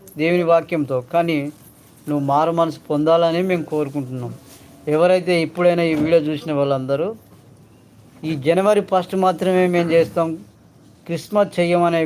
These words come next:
భేదాలు చూపే వాళ్ళందరికీ ఈ వాక్యాలను గుర్తు చేయండి. గలితీలోకి రాసిన పత్రిక ఐదో అధ్యాయము పంతొమ్మిది, ఇరవై, ఇరవై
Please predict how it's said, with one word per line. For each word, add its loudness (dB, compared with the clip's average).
భేదాలు 2
చూపే -2
వాళ్ళందరికీ -2
ఈ -6
వాక్యాలను 0
గుర్తు -10
చేయండి. -4
గలితీలోకి -4
రాసిన -4
పత్రిక -8
ఐదో -6
అధ్యాయము -4
పంతొమ్మిది, 0
ఇరవై, 2
ఇరవై 0